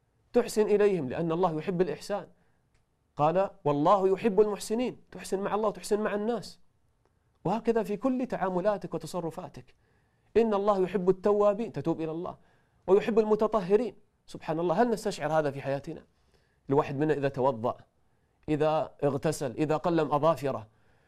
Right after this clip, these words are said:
هل يستشعر أنه إنما يفعل هذا لمحبة الله؟ الله يحب المتطهرين، فهذا تطهر. هل تستشعر هذا في حياتك؟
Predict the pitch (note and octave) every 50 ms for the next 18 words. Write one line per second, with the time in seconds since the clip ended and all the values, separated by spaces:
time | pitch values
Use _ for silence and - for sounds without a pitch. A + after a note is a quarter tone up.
0 | _ - G3 B3 C4 D4 C#4+ B3 - - C4 C4 - - F3+ F3+ - G#3+ G#3 G3+
1 | F#3+ F3+ F#3+ G3 B3+ A#3 A3 G3+ F#3 F3+ F3 F#3+ G#3+ A3 A3 - D3 A#2+ A#2+ A#2+
2 | D3 D#3+ D3 C#3 A#2 A#2 B2 C#3+ C#3 A#2+ A#2 - _ _ _ _ _ _ _ _
3 | _ _ _ _ _ _ _ _ _ _ _ _ _ _ _ - C#3+ D#3 E3 -
4 | - F#3+ D3+ D3+ D3 - C#3+ C3 C3 D3 F3 F3+ - _ _ _ _ _ _ -
5 | C#3+ E3 F#3+ F#3+ F#3 E3+ A#3 C4+ C#4 - _ _ _ _ _ _ _ E3+ F3+ G#3
6 | A#3+ A3+ A#3 A3+ A#3+ A3+ F#3 G#3+ A#3+ B3+ A#3+ G3 - - _ _ _ _ _ _
7 | _ _ - G3+ A3+ A3 A3+ A3 A#3 A#3 - C4+ A#3 F#3 G#3+ A3 - - _ _
8 | _ _ _ _ _ _ _ _ _ _ _ _ _ _ _ _ _ _ - G#3+
9 | A3+ A3 A3+ G#3 G#3 - G#3 - F#3 F3 E3+ E3+ F#3+ F#3+ F3+ F3 F3+ F3+ - E3+
10 | F3 G3 F#3 F3 - F#3+ - - -